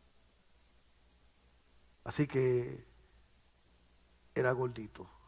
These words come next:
Y tenía otro problema. No solamente era bajito y bastante gordito, era feíto también. Y usted, "Pastor, nadie es feo". Hay gente fea.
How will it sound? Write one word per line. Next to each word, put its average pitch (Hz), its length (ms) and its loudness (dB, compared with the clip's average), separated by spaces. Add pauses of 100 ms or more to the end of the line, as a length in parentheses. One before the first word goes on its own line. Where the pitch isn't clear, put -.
(2000)
Y 170 80 2
tenía 175 220 8
otro 247 220 8
problema. 190 520 4 (1120)
No 160 100 2
solamente 214 500 8
era 190 320 12
bajito 165 800 6 (520)
y 127 80 -6
bastante 165 800 2
gordito, 160 640 -4 (800)
era 160 160 10
feíto 147 480 4
también. 110 480 -6 (3250)
Y 135 60 0
usted, 147 180 4
"Pastor, 156 480 10
nadie 151 340 8
es 147 80 6
feo". 147 400 8
Hay 131 120 6
gente 123 240 2
fea. 110 300 0